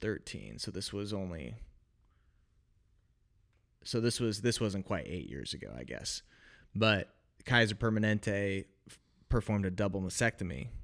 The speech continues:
on her. Um, and c-, and, but basically the reason why she's suing them is because the doctor said this was the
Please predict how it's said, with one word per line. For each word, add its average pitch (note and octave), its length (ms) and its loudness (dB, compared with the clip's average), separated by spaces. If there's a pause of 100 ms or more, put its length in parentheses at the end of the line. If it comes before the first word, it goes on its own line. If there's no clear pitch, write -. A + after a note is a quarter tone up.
(200)
on F#2 220 -2
her. G2 340 -6 (680)
Um, G2 720 2 (680)
and G2+ 340 -2
c-, - 140 -6
and, G#2 340 4 (180)
but A2+ 340 0 (480)
basically B2+ 360 8
the G#2 60 2
reason A2 260 4
why G2 120 0
she's - 240 -2
suing D#3+ 360 4
them F2 240 -2
is G2+ 100 -4
because G2+ 580 0
the G2 120 -2
doctor G#2 460 2
said G2+ 260 2
this G#2 180 0
was G#2 140 0
the G2 140 -2